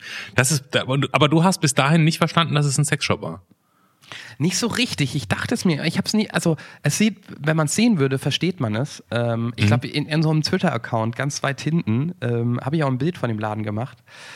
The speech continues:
Speaker 1: Okay.
Speaker 2: Ähm, weil das so, so ein Anbau ist an einem großen, an so einem gro-, es sieht aus wie so ein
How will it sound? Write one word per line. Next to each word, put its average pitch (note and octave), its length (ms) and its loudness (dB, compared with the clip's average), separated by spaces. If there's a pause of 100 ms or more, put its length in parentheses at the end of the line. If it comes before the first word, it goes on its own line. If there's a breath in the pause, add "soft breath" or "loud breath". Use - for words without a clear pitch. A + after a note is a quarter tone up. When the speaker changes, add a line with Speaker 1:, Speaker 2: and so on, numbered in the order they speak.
(220 loud breath)
Speaker 1:
Okay. G#2 120 0
Speaker 2:
Ähm, A#2+ 320 2
weil C#3 100 0
das D3+ 120 0
so, C3 340 0
so C#3 140 2
ein C#3+ 80 0
Anbau C#3 480 2
ist B2 180 -4
an C3+ 80 -2
einem C3 120 0
großen, D3 680 -2
an C#3 100 0
so C#3 60 -2
einem C#3 80 -2
gro-, - 140 -6
es D3 120 -4
sieht G3 160 -4
aus F3 160 0
wie F3 60 -2
so D#3 120 0
ein D3 120 0